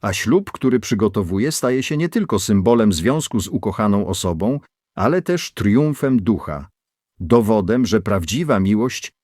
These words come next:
pojawia się w najmniej oczekiwanym momencie i może odmienić życie całkowicie i nieodwracalnie,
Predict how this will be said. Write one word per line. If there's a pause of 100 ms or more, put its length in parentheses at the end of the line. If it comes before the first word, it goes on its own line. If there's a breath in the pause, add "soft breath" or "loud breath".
(120)
pojawia
się
w
najmniej
oczekiwanym
momencie (280)
i
może
odmienić
życie
całkowicie
i
nieodwracalnie,